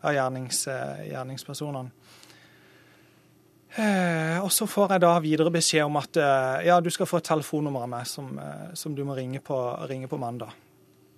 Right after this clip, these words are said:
Eh, så prøver jeg igjen da på, på, eh, samme dag, på lørdag kveld, å reise ned til Sentrum politistasjon. For, eh, jeg tenker, ja, jeg vil gjerne prøve å få levert en anmeldelse, men da får jeg beskjed om at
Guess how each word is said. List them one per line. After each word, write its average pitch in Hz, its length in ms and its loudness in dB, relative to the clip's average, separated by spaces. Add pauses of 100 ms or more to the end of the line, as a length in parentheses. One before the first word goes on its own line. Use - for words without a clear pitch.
(1500)
Eh, 147 480 -2
så 180 160 -2
prøver 170 320 6
jeg 175 80 4
igjen 160 160 4
da 151 80 4
på, 151 220 2 (420)
på, 160 140 4 (180)
eh, 143 480 -4
samme 151 240 2
dag, 160 160 4
på 160 140 0
lørdag 143 260 0
kveld, 196 320 2 (160)
å 139 320 -4
reise 139 240 -4
ned 139 240 -4
til 135 320 -6
Sentrum 143 480 -6
politistasjon. 139 720 -6 (680)
For, 135 240 -8
eh, 147 600 -14
jeg 156 100 -16
tenker, 147 240 -6
ja, 151 200 2
jeg 151 100 0
vil 156 100 0
gjerne 151 180 2
prøve 156 280 0
å - 20 -8
få 190 80 2
levert 185 400 6
en 151 320 0
anmeldelse, 147 480 0
men 147 80 0
da 156 80 4
får 165 160 0
jeg 147 60 -2
beskjed 151 240 0
om 143 100 -2
at 131 160 -4